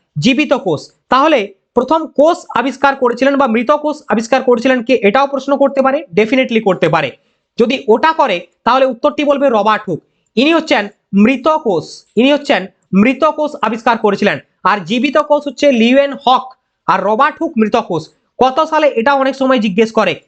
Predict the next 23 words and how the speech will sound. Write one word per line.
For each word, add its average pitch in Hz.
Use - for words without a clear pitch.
ষোলোশো 277
পঁয়ষট্টি 233
সালে 240
আবিষ্কার 233
করেছিলেন। 180
ওকে, 262
তো 240
পুরো 269
লিস্টটা 285
তোমাদের 285
এখানে 277
দিয়েছি 254
কোষ 269
সম্পর্কিত 262
বিভিন্ন 247
তথ্যের। 247
ষোলোশো 277
পঁয়ষট্টি 285
সালে 269
রবার্ট 240
হুক 311
প্রথম 240
কোষ 240